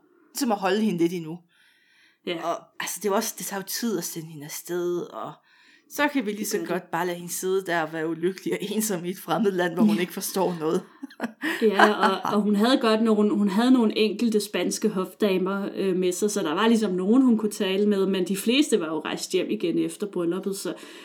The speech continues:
Speaker 2: hun var rimelig ulykkelig og ensom og uvidende om, hvad der ville ske. Og hvis jeg skal være helt ærlig, så virker det også som om, at hendes forældre, hendes mor var død på det her tidspunkt, Isabella var død, så det var kun hendes far. Øh,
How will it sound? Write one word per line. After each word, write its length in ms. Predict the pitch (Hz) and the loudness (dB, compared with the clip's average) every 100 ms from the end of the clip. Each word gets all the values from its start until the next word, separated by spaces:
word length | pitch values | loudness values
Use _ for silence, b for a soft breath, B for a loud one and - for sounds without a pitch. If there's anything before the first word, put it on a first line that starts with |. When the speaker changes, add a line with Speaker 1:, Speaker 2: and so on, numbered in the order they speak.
| B B | B B
Speaker 2:
hun 180 | 202 185 | 0 2
var 260 | 214 214 214 | 2 4 6
rimelig 640 | 226 240 254 214 185 165 - | 6 8 8 8 6 0 2
ulykkelig 560 | 208 185 185 - 185 - | 4 4 2 -2 -2 0
og 120 | 214 - | 0 2
ensom 580 | 208 190 208 - 208 185 - | 2 2 2 2 0 0 -2
og 180 | 190 - | -2 0
uvidende 400 | 202 240 233 180 | 2 4 4 4
om, 120 | 165 | 0
hvad 140 | - 180 | -2 -4
der 100 | 170 | -2
ville 160 | 165 | -2
ske. 280 | - 202 196 B B B B | -2 0 -2 B B B B
Og 180 | 208 208 - | 2 2 2
hvis 240 | 214 202 | 4 4
jeg 80 | 196 | 4
skal 100 | 180 | 0
være 80 | 175 | -2
helt 360 | 190 285 254 - | 4 4 4 0
ærlig, 300 | 165 170 202 | 2 2 4
så 120 | 214 | 6
virker 260 | 208 202 | 6 6
det 100 | 202 | 4
også 180 | 170 - | 0 0
som 140 | 208 185 | 0 0
om, 140 | 165 | 0
at 60 | - | -2
hendes 240 | 185 170 | -2 -2
forældre, 440 | - 170 170 180 190 B 214 | -2 -2 -2 -2 -6 B 2
hendes 220 | 202 - | 2 4
mor 160 | 202 | 4
var 140 | 208 208 | 4 2
død 140 | 185 | 2
på 80 | 185 | 2
det 80 | 180 | -2
her 80 | 151 | -2
tidspunkt, 380 | - 170 180 202 | -4 -4 -4 -2
Isabella 360 | 202 196 185 | -2 0 0
var 100 | 180 - | -2 -2
død, 220 | 170 - | -4 -2
så 120 | 202 | -4
det 100 | 190 | -2
var 60 | 180 | -4
kun 180 | 190 185 | -4 -2
hendes 200 | 175 - | -2 -2
far. 320 | 190 233 B B B B | 0 0 B B B B
Øh, 60 | B | B